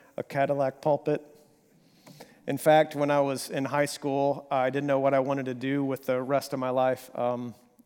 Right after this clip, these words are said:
maybe you felt like that as well. But I could sing. I was in choir, and so I auditioned for some scholarships. I got a vocal scholarship to a local community college, so I did that.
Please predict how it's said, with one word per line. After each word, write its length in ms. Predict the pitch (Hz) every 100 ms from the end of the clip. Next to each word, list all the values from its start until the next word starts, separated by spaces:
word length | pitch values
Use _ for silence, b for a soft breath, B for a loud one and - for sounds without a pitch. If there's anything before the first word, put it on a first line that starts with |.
| - _ _ _ _ -
maybe 280 | 127 123
you 160 | 127 127
felt 240 | - 127
like 160 | 123 131
that 180 | - 143
as 160 | 135
well. 320 | 131 131 127 - B -
But 80 |
I 100 | 147
could 160 | 139 151
sing. 460 | - 165 156 151 151
I 100 | 143
was 180 | 135
in 140 | 135 135
choir, 500 | - 151 143 139 143
and 200 | 151 127
so 120 | 143
I 100 | 135
auditioned 500 | 127 131 139 - 139
for 100 | 139
some 160 | - 127
scholarships. 720 | - 139 139 131 - 135 -
I 120 | 131
got 180 | 131 135
a 140 | 131 -
vocal 300 | 143 156 139
scholarship 600 | - 139 135 - 147 -
to 140 | 143
a 40 | 127
local 320 | 131 131 135
community 420 | 131 131 139 127
college, 400 | 113 120 120 117
so 160 | - 127
I 80 |
did 280 | 127 147 156
that. 340 | 123 117 151